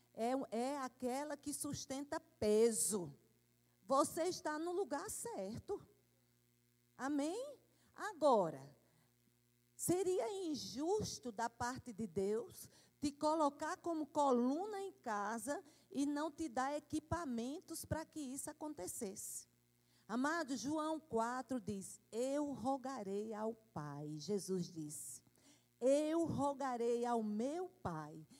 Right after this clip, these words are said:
e ele vos dará outro consolador, a fim de que estejais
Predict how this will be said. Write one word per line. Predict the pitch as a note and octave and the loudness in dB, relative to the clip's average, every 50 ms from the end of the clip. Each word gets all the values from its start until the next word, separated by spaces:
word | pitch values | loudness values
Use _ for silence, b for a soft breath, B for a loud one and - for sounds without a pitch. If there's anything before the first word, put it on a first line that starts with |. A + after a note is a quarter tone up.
| B B B | B B B
e | - A#3+ C4 B3+ A3+ A3 A3+ | -2 2 2 4 4 4 4
ele | A#3+ C#4 D4+ D#4+ D#4+ D4+ D4 D4+ C#4+ | 4 4 4 2 0 0 0 -2 -2
vos | - G#3+ C4 D4 D#4+ C4+ A#3+ | -2 -4 -2 -2 -2 -2 -2
dará | B3 C4+ C#4 B3 A#3 A3+ A3+ A3 - - - _ _ | -2 0 0 0 0 0 -2 -2 -4 -6 -10 _ _
outro | - D4+ E4 F#4+ G4+ G4+ G4+ E4+ D4+ - - - B3+ | 6 8 8 10 8 8 8 6 4 0 -2 -6 -6
consolador, | - - G#3+ A3 A3 - - A#3 F#3+ F#3+ F#3+ F#3 F3+ D#3 D#3+ E3+ E3+ E3+ G3 G#3 B B B B B B _ | -6 -2 -2 -2 -2 -2 -2 -2 0 0 0 -2 -4 -2 0 2 2 2 2 0 B B B B B B _
a | A#3+ C4 C#4 C#4+ - - - - - | 2 4 4 2 2 -2 -10 -10 -2
fim | - D4 D#4+ E4 F4+ F4 C#4+ | 0 2 2 2 0 0 0
de | B3+ D#4+ | 0 -2
que | D#4 - - D4 D#4 - | -2 -2 -4 -2 -2 0
estejais | F4+ E4+ - - E4 F4 D#4+ G#3+ F#3+ A3 G3+ G#3+ A3 B3 A#3 - | -2 -4 -4 -4 -4 -2 -2 -2 0 -2 0 0 0 -2 -2 -6